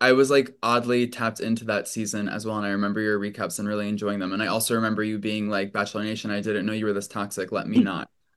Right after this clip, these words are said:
Speaker 1: <laughs>
Speaker 2: It
Speaker 1: Anymore.
Speaker 2: was a lot. It was a
Speaker 1: I'm not
Speaker 2: lot.
Speaker 1: toxic.
Speaker 2: I had never dipped into that world before, and I was like, "Let me just recap a season." I think it was during the pandemic. Uh, and yeah, that, that fan base is intense.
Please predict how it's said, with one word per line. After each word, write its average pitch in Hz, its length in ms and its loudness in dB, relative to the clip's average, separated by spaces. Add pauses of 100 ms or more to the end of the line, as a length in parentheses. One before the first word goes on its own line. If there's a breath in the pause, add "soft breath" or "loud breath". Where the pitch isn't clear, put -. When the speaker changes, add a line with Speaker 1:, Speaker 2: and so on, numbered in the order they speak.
(160)
Speaker 1:
<laughs> - 560 -2 (100)
Speaker 2:
It 147 80 12
Speaker 1:
Anymore. - 40 6
Speaker 2:
was 190 160 8
a 135 80 10
lot. 104 540 6
It 147 120 6
was 175 200 4
a 147 40 8
Speaker 1:
I'm 127 80 10
not 139 200 10
Speaker 2:
lot. - 60 -10
Speaker 1:
toxic. - 180 -14
Speaker 2:
I 135 120 8
had 175 100 6
never 165 180 6
dipped 147 280 0
into 165 180 2
that 120 200 8
world 117 220 6
before, 113 360 4
and 110 100 6
I 107 60 4
was 113 120 0
like, 139 140 0
"Let 226 80 2
me 254 100 4
just 180 200 0
recap 139 360 4
a 135 40 6
season." 117 380 4
I 120 60 8
think 156 140 8
it 156 40 8
was 139 120 6
during 143 200 6
the 139 80 6
pandemic. 120 580 4 (920 soft breath)
Uh, 120 280 6
and 123 680 4 (680)
yeah, 139 260 8 (100)
that, 127 240 6
that 139 200 8
fan 147 220 4
base 135 300 4
is 120 420 0 (120)
intense. - 580 2